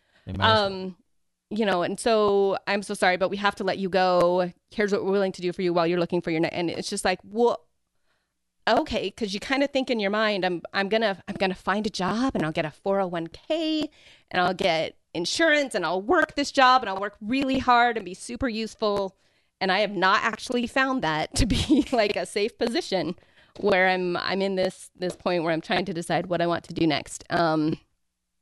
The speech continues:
Speaker 2: and so I, I look at the whole unfairness of this society and this book when he doesn't win the Laurel, and I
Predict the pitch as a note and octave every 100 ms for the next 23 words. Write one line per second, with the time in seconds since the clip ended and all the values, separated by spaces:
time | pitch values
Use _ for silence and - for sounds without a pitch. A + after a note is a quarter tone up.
0 | _ - - F#3 F#3+ - G3+ F#3 C3+ F3
1 | E3+ _ _ _ _ _ _ F#3+ G3 A3+
2 | A3 F#3+ - G3+ E3+ F#3 - G3+ G3+ G3+
3 | F3+ F3 F3+ - F3+ F3 F3 E3+ D#3 F3
4 | F3+ - G3 - F#3+ - D#3+ E3+ E3+ G3
5 | - F3 F#3+ E3+ E3+ G3 A#3+ B3+ - -
6 | -